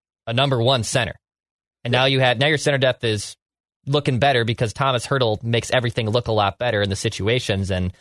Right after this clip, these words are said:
Thomas Hertl and Joel Eriksson Ek, well, now I don't care that Victor Rask can play third or fourth line because he's not gonna be playing out of his shoes. I still don't like Victor Rask, but I can get that. I can get down with that. I just don't know what their actual plan is here.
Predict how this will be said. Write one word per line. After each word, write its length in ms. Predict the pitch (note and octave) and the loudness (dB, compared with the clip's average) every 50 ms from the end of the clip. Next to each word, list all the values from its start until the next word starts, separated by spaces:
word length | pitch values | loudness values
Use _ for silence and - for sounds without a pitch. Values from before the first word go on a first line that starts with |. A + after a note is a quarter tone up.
| _ _ _ _ _ _ _ _ - | _ _ _ _ _ _ _ _ -4
Thomas 300 | - D3+ C#3 C3 A#2+ - | -2 0 0 0 0 0
Hertl 200 | C3+ B2+ A#2 A2 | 0 0 2 0
and 80 | A2 G#2 | 2 2
Joel 180 | A#2+ A2+ A2+ | 2 2 4
Eriksson 320 | A2 G#2+ G2+ - - G#2 B2+ | 2 2 0 -2 -2 0 2
Ek, 320 | D3+ C#3+ C3+ - - - - _ _ _ - | 2 2 0 -2 -6 -16 -20 _ _ _ -4
well, 80 | A2+ | -2
now 120 | A#2+ B2+ C3 | 0 2 2
I 80 | C3 | 2
don't 140 | B2+ A#2+ G2+ | 0 0 -2
care 160 | - C3+ C3 A#2 | 0 0 0 0
that 100 | F2+ F2+ | 0 -2
Victor 280 | G#2+ G#2+ - - G#2+ | -4 -4 -4 -4 -2
Rask 280 | G2+ G#2+ G#2 G2+ F#2+ - | 0 2 2 0 0 -2
can 120 | - G#2 | -6 -8
play 300 | F2 - G2+ G2 G2 F#2 | -6 -4 -2 -2 -2 -2
third 220 | F2+ - A#2 G#2 G2 | -2 -2 -4 -2 -2
or 80 | F#2+ | -2
fourth 320 | F#2 - - F2 F2 - - | -4 -4 -6 -6 -6 -6 -6
line 220 | F2 D#2+ D#2 E2+ | -6 -6 -6 -8
because 220 | - - - A2 F#2+ | -8 -6 -6 -4 -2
he's 100 | F#2+ G#2 | -2 0
not 160 | G#2+ G2+ - | -2 -2 -2
gonna 120 | G2+ G2 | -4 -6
be 40 | F#2 | -6
playing 260 | - A2+ G#2+ G2 F#2 | -4 -2 -2 0 0
out 100 | F2+ E2+ | 0 -2
of 60 | - | -2
his 100 | - E2+ | -4 -6
shoes. 320 | - - G#2 F2+ C#2 - - | -6 -6 -6 -6 -6 -4 -4
I 140 | E2 F#2 - | -4 -2 -4
still 200 | - - F#2 D#2+ | -4 -4 -4 -4
don't 140 | D2 C2+ | -2 0
like 220 | - E3 G#3 - - | 0 0 0 0 -4
Victor 240 | - - - F2 E2 | -10 -10 -8 -6 -4
Rask, 280 | F2 F2 F#2+ C#3 - - | -2 -2 -2 -2 -4 -6
but 140 | - F2+ - - - - - _ _ - | -10 -10 -10 -12 -16 -20 -20 _ _ -6
I 100 | A#2+ B2 | -4 -4
can 160 | - G#2 G2 | -2 -2 -2
get 180 | G#2 A2 - | -2 -2 -2
that. 220 | - F#2 E2+ E2+ - _ _ - | -4 -4 -4 -6 -8 _ _ -6
I 60 | A2 | -4
can 80 | A2+ G#2+ | -2 -2
get 140 | G#2 F2 - | -2 -2 -2
down 200 | A2 A2 A2 F#2+ | -2 0 0 -2
with 120 | E2+ - | -2 -2
that. 200 | - - - - _ _ _ _ _ _ _ _ _ _ - | -4 -4 -6 -8 _ _ _ _ _ _ _ _ _ _ -4
I 160 | A#2 C#3+ F3 | -2 0 0
just 220 | E3+ D3+ - - | 0 0 -2 -2
don't 240 | - C#3+ C3+ C3+ C#3 | -2 -2 -2 -2 0
know 440 | B2+ B2 B2 B2 A#2 A2+ A2 G2+ - - _ | 0 2 4 4 4 2 2 0 -4 -6 _
what 280 | G#2 A2 B2 A#2+ - | -2 0 0 0 0
their 120 | - A2+ A2 | 0 0 2
actual 380 | G#2+ G#2+ - - - F2+ F2 | 2 0 -2 -4 -6 -6 -6
plan 340 | - - - A#2+ B2 B2 G#2 | -6 -4 -2 0 0 0 0
is 140 | E2+ E2+ - | -2 -4 -8
here. 300 | - - - - - | -10 -12 -12 -14 -14